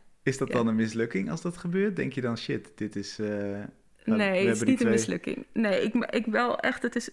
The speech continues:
Speaker 2: het is wel echt zo dat ik er echt van baal. Dus op het moment, het is niet zo dat ik dan denk van, "Nou, hij mag ook wel instorten hoor, laat maar." Weet je dat? Nee, ik baal er echt van.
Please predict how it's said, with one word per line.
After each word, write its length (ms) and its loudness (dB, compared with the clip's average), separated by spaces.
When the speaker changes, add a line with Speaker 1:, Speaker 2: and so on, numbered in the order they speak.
Speaker 2:
het 140 -2
is 100 0
wel 200 -2
echt 200 0
zo 100 0
dat 160 0
ik 100 -4
er 100 -2
echt 260 0
van 200 0
baal. 400 -2
Dus 80 -12
op 100 -8
het 100 0
moment, 460 2
het 140 -6
is 100 2
niet 200 4
zo 120 2
dat 100 0
ik 140 -2
dan 160 2
denk 200 2
van, 160 -2
"Nou, 360 2
hij 120 2
mag 180 0
ook 80 2
wel 100 0
instorten 480 -4
hoor, 220 0
laat 240 0
maar." 240 -2
Weet 160 -2
je 80 -2
dat? 240 -2
Nee, 280 2
ik 160 -6
baal 280 2
er 140 -2
echt 280 -2
van. 260 -2